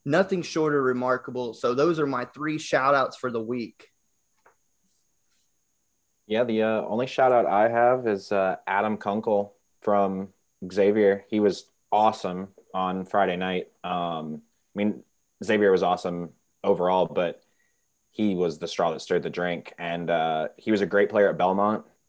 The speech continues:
Speaker 2: transferred into Xavier last year. Um,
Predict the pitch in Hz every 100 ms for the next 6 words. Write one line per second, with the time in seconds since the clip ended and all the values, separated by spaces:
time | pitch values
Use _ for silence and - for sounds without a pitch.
0 | _ - 98 95 95 92 90 90 90 95
1 | 90 85 90 - 98 98 101 98 - 87
2 | 82 78 78